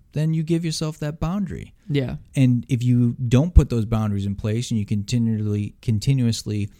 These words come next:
Speaker 1: allow that to happen with silent permission or things of that nature, don't be, <laughs> don't be surprised by a negative outcome, one that doesn't bring you there. So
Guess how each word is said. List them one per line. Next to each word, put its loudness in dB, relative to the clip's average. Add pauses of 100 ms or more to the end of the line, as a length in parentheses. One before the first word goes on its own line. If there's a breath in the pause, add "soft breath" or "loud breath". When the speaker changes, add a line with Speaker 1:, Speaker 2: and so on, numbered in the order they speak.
(280 soft breath)
Speaker 1:
allow -4
that -6
to -10
happen -6
with -6
silent -4
permission -4
or -6
things -4
of -4
that -2
nature, -2 (400 soft breath)
don't 2
be, 4 (440 soft breath)
<laughs> -2
don't 4
be 2
surprised 0 (140)
by 2
a 0
negative 0
outcome, -6 (100)
one 0
that -2
doesn't -4
bring 0
you -2
there. -10
So -4